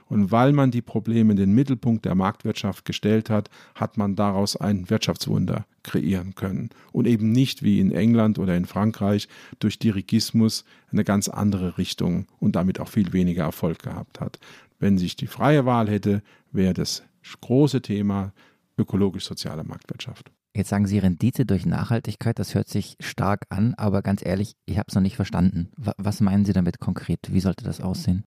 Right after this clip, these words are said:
Speaker 1: Gut, da muss ich ein bisschen technisch werden. Also was wir heute erleben, ist ja, wenn ein Unternehmen etwas produziert, dann ist, sind die Kosten, die entstehen für dieses Produkt, egal welches Produkt es ist, die Kosten innerhalb der,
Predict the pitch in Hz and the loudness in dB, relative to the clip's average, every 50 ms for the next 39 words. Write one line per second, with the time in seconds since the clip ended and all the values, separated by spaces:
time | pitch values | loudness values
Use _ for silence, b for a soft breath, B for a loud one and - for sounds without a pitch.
0 | _ _ _ _ _ _ _ _ _ _ _ _ _ _ _ _ - - 120 110 | _ _ _ _ _ _ _ _ _ _ _ _ _ _ _ _ -2 0 0 0
1 | - 107 107 135 147 135 143 131 135 120 127 - - 120 120 - - 107 98 - | 2 2 2 4 4 2 2 0 0 0 0 0 2 0 0 2 0 0 -2 -2
2 | - 185 175 170 - - - - 120 113 113 113 123 135 131 - - 131 120 107 | -4 -6 -8 -8 -8 -8 -6 -2 0 0 2 2 2 0 0 0 0 0 0 2
3 | 95 120 131 147 165 156 156 135 120 110 101 110 110 123 139 151 160 151 - - | 2 4 4 4 4 2 0 0 0 0 0 2 2 2 2 2 2 0 0 0
4 | 123 117 - - 120 120 117 117 117 B B B B B B B - 113 107 - | 0 -2 0 0 0 2 2 2 0 B B B B B B B -2 0 0 0
5 | 87 110 117 123 113 - - 101 104 110 120 135 143 143 120 113 110 - - 104 | 2 2 4 4 2 2 2 2 4 4 4 4 2 2 0 -2 -2 -2 -2 -4
6 | - - - - 113 - 101 - - - 117 120 135 143 - 120 110 - 110 107 | -4 -4 -4 -2 -2 -2 -2 -4 -4 0 2 2 2 2 2 0 -2 -2 -2 -4
7 | - - - 110 101 - 95 - - - - - 113 127 - - - - - 147 | -4 -2 -2 -2 -2 -2 -4 -8 -10 -8 -4 -2 -2 -2 -2 -4 -6 -2 0 2
8 | 156 180 175 147 - _ - - - - 98 95 - - - 113 110 113 123 135 | 4 4 2 2 -2 _ -6 -4 -2 0 0 0 0 -2 0 2 2 4 4 2
9 | 127 120 - - 113 101 - 107 98 92 90 - - - - 101 92 - 151 170 | 2 0 0 0 0 0 0 -2 -4 -4 -4 -6 -8 -6 -4 -4 0 0 0 -2
10 | - _ - - - _ _ _ _ - - 92 92 98 98 98 95 98 107 104 | -2 _ -20 -20 -20 _ _ _ _ -10 -8 -6 -4 -2 -2 -2 0 0 0 -2
11 | 98 - - - 104 95 - 107 - - - 98 - 139 127 120 127 - - B | -2 -6 -6 -4 -4 -4 -4 -4 -6 -4 -6 -4 -2 0 0 0 0 0 -4 B
12 | B B B B B B B B 113 - - - 123 120 - - - - 117 117 | B B B B B B B B -4 -4 -2 0 -2 -2 -2 -4 -2 0 0 0
13 | - - - 151 143 135 120 107 110 110 107 - - 104 98 95 92 92 | 0 0 0 0 2 2 2 2 0 0 -2 -2 -2 0 0 0 -2 -4